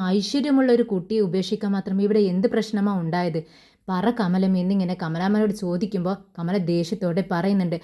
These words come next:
"അമ്മേ, വിക്രം എൻ്റെ മകനാണ്. അവൻ്റെ കാര്യത്തിൽ എന്ത് തീരുമാനമെടുക്കണമെന്നുള്ളത് എൻ്റെ ഇഷ്ടം. എനിക്കിങ്ങനെ തോന്നി. അത് എന്തുകൊണ്ടാണെന്ന് അമ്മ എന്നോട് ചോദിക്കേണ്ട ആവശ്യമില്ല. അവൻ വേറെ വിവാഹം കഴിക്കണം.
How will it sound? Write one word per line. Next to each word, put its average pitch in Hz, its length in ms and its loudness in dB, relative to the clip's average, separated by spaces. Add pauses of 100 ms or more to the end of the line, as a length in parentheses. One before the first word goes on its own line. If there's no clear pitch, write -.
(220)
"അമ്മേ, 208 260 2 (680)
വിക്രം 214 360 2 (160)
എൻ്റെ 214 280 4
മകനാണ്. 190 500 2 (320)
അവൻ്റെ 185 360 0
കാര്യത്തിൽ 208 560 2
എന്ത് 196 280 4
തീരുമാനമെടുക്കണമെന്നുള്ളത് 202 1200 2 (220)
എൻ്റെ 226 280 4
ഇഷ്ടം. 196 380 0 (1700)
എനിക്കിങ്ങനെ 302 720 4
തോന്നി. 190 280 4 (320)
അത് 190 200 0
എന്തുകൊണ്ടാണെന്ന് 262 920 4
അമ്മ 247 160 6
എന്നോട് 254 240 4
ചോദിക്കേണ്ട 233 520 2
ആവശ്യമില്ല. 208 800 2 (540)
അവൻ 208 480 0
വേറെ 240 280 4
വിവാഹം 208 440 4
കഴിക്കണം. 180 380 0